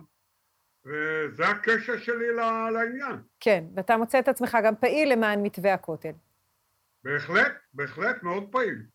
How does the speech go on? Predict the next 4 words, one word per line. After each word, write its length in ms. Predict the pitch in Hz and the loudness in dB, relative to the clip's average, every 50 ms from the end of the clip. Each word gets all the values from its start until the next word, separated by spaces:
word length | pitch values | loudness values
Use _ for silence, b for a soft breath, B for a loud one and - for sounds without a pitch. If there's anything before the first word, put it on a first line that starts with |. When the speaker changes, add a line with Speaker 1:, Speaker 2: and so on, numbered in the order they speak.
| _ _ _ _ _ _ _ _ - | _ _ _ _ _ _ _ _ -4
Speaker 2:
למה? 260 | 202 190 175 165 165 156 - _ _ _ _ _ _ _ _ _ _ _ _ _ _ _ _ _ _ _ _ _ _ _ _ _ _ _ _ _ | 0 0 0 0 0 -6 -12 _ _ _ _ _ _ _ _ _ _ _ _ _ _ _ _ _ _ _ _ _ _ _ _ _ _ _ _ _
Speaker 1:
למה? 300 | 117 107 98 87 - - _ _ _ _ _ _ _ _ _ _ - | -16 -14 -14 -14 -16 -20 _ _ _ _ _ _ _ _ _ _ -4
זאת 240 | 180 220 233 233 - | -2 -2 -2 -2 -2
שאלה 520 | 247 233 220 214 226 220 220 226 220 220 | -2 -2 0 0 -2 -2 -4 -6 -6 -8